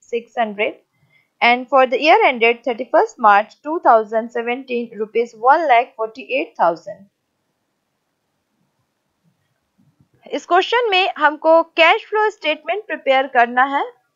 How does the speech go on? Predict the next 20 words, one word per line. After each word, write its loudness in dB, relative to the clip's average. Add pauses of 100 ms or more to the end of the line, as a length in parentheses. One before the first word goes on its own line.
(560)
लेकिन -4
इसके -4 (140)
पहले 2 (140)
हमको 0 (300)
notes 4 (140)
of 6 (180)
accounts, 0 (1500)
First, 2 (140)
अल्पकालीन 0 (100)
आयोजन, 0 (560)
short 4
term 2
provision, -4 (320)
First, 2 (440)
करों 4
के -2
लिए -4
प्रावधान, -2 (260)
provision 2 (100)
for 6